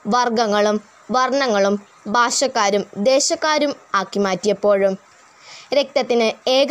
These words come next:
നിറം നൽകിയതിന് പിന്നിൽ ഏക മാനവികതയുടെ മഹത്തായ സന്ദേശമാണ് നിലനിൽക്കുന്നത്. മനുഷ്യരുടെ എല്ലാം രക്തം ഒരേപോലെയാണ് കാണപ്പെടുന്നതെങ്കിലും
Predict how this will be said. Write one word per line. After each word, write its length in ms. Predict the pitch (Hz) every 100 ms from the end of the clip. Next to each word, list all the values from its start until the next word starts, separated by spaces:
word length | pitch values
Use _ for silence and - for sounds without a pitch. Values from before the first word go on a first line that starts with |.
| 349
നിറം 220 | 262 233 220
നൽകിയതിന് 520 | 208 185 214 202 208 214
പിന്നിൽ 260 | 196 190 185 - - - -
ഏക 280 | 226 226 233 233
മാനവികതയുടെ 800 | 214 226 262 262 226 202 196 196 190 - - 220
മഹത്തായ 440 | 240 277 - 294 294
സന്ദേശമാണ് 720 | 247 196 208 - 233 185 180
നിലനിൽക്കുന്നത്. 640 | 185 185 190 180 190 190 196 196 - _ _ _ _ _ - - - - 302
മനുഷ്യരുടെ 480 | 330 339 392 370 392 311
എല്ലാം 240 | 262 220 196
രക്തം 300 | 208 - 214 190 - - 220
ഒരേപോലെയാണ് 840 | 226 269 285 220 202 196 185 185 180
കാണപ്പെടുന്നതെങ്കിലും 920 | 175 185 214 202 190 185 185 190 180